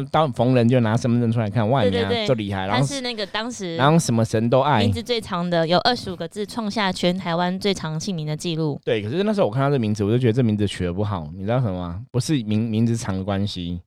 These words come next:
Speaker 2: 为什么？因为写了衰神嘛。
Speaker 1: 对，他写了衰神。
Speaker 2: <laughs>
Speaker 1: 好，我要讲能量法则真的这样子哦，很多东西你真的要谨慎。
Speaker 2: 嗯。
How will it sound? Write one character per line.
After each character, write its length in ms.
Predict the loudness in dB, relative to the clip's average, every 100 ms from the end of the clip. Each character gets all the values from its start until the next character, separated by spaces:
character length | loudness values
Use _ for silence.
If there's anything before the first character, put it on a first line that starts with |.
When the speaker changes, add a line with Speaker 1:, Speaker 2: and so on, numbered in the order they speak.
| -10
Speaker 2:
为 60 |
什 120 | -6 -4
么？ 120 | -4
因 80 | -4
为 40 |
写 140 | -2
了 80 | -4
衰 180 | -2 -2
神 180 | -2 -6
嘛。 140 | 4
Speaker 1:
对， 160 | 8 8
他 140 | 8
写 140 | 8 8
了 80 | 6
衰 240 | 6 6
神。 200 | 6 2 0 0 -4
Speaker 2:
<laughs> 240 | -4 -8 -2
Speaker 1:
好， 320 | 6 8 6 2
我 120 | 4
要 80 | 6
讲 240 | 4 2
能 140 | 2 4
量 140 | 4 4
法 160 | 2
则 120 | 2
真 280 | 0 2 2
的 40 | 2
这 60 |
样 140 | 0 0
子 80 |
哦， 120 | 0 -2
很 160 | 0
多 80 | 2
东 160 | 4 4
西 140 | 4
你 140 | 0
真 180 | 2 2
的 240 | 4 2 0 _
要 200 | 0 0
谨 320 | -2 -4 -4
慎。 340 | 0 0 0 -2
Speaker 2:
嗯。 320 | -6 -6 -8